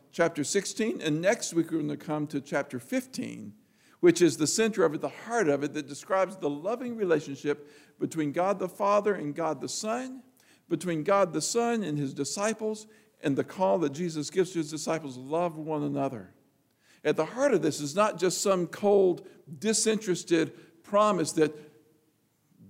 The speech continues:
buck up now in this fallen world. There's a better place to come. At the heart of all of this is a loving relationship that God the Father sent his Son to reconcile us to himself,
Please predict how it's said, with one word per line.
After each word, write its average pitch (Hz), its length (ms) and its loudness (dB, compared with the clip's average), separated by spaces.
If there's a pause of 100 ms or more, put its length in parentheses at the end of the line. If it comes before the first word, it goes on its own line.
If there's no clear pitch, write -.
buck 170 280 4
up 170 220 4
now 135 460 0 (200)
in 131 120 0
this 123 180 0
fallen 147 320 2
world. 135 320 0 (160)
There's 208 180 2
a 208 60 0
better 185 220 6
place 151 300 2
to 139 80 -8
come. 113 540 -4 (680)
At 131 140 -2
the 131 80 -6
heart 262 420 0
of 139 140 0
all 123 180 2
of 120 80 -2
this 127 320 -4 (340)
is 123 140 -6
a 123 60 -2
loving 208 600 -6
relationship 156 800 -4 (840)
that 123 240 -2
God 190 340 2
the 175 100 -2
Father 151 400 0
sent 170 360 -8
his 185 180 -10
Son 101 400 -10
to 113 120 -10
reconcile 151 600 -8
us 139 140 -10
to 139 160 -6
himself, 113 480 -10